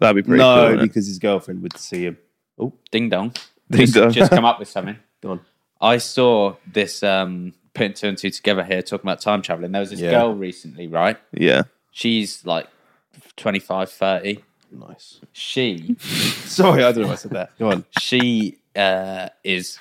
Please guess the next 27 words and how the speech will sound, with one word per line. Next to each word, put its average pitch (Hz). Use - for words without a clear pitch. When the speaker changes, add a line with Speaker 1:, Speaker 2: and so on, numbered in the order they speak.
Speaker 3:
freezing 110
herself, 80
Speaker 2:
'Cause 117
Speaker 1:
Oh, -
Speaker 2:
she's 123
Speaker 1:
yeah. 110
Speaker 3:
killing 127
herself 95
in 101
the 101
hopes 107
that 92
in 95
the 95
future 104
scientific 98
advancements 87
bring 95
her 87
back. 92
And 95
she 101
said 98
she'd -
rather 101
come 92
back 85